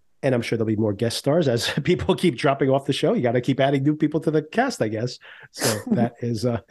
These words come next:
Speaker 1: <laughs> and it remains to be seen. And we'll touch base again next week and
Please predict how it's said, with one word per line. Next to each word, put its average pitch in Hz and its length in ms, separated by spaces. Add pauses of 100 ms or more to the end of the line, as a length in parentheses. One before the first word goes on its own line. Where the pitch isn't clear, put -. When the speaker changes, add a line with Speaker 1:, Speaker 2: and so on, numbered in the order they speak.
(140)
Speaker 1:
<laughs> - 280
and 120 120
it 120 60
remains 117 280
to 113 60
be 113 100
seen. 117 200
And 139 100
we'll 180 100
touch 170 220
base 160 200
again 135 180
next 131 220
week 156 180
and 98 140